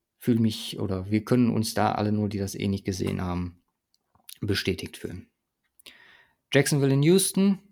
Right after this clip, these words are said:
Ähm, andersrum, Houston in Jacksonville,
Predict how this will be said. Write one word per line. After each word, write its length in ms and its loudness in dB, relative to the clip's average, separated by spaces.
Ähm, 520 0
andersrum, 640 0
Houston 540 0
in 160 2
Jacksonville, 760 2